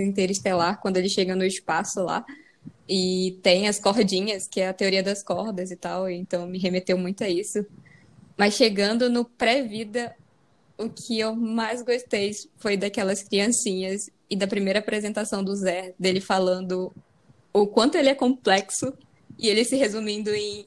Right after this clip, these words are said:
"Ah, ok, me chama de Zé." E eu acho que esse momento foi, "Eu tô transformando algo extremamente complexo nisso. Eu sou um Zezinho."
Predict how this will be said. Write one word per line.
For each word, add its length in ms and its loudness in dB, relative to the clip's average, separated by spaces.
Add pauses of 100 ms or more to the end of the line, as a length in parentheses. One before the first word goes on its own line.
(160)
"Ah, 240 -4
ok, 440 -4
me 120 -2
chama 260 -2
de 120 0
Zé." 240 -6 (520)
E 540 -4 (120)
eu 160 4
acho 240 2
que 420 -2
esse 200 2
momento 440 0
foi, 580 0 (380)
"Eu 120 0
tô 120 4
transformando 540 0
algo 220 -2 (240)
extremamente 500 0
complexo 520 0
nisso. 340 2
Eu 180 -2
sou 160 0
um 100 2
Zezinho." 520 2